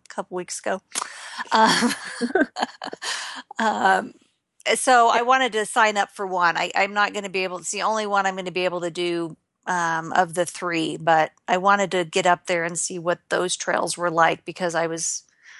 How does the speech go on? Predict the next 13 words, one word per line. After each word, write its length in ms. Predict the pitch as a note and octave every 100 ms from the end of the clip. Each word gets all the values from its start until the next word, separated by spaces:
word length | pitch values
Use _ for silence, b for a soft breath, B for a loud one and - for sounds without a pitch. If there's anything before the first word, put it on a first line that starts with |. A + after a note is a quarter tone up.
| b b
as 180 | G3 F3
you 100 | F#3
guys 260 | F3+ E3+ F3+
know, 100 | E3
I 140 | D#3+
was 200 | E3+ E3+
feeling 480 | - F3+ E3+ E3 D#3+ - _
little 480 | F3+ F#3 F3+ E3 - _ -
less 280 | F3 E3 -
than 220 | F3 E3+
confident 580 | - F3 E3+ F#3 E3+ E3+
in 180 | F#3+ F#3
my 320 | E3+ E3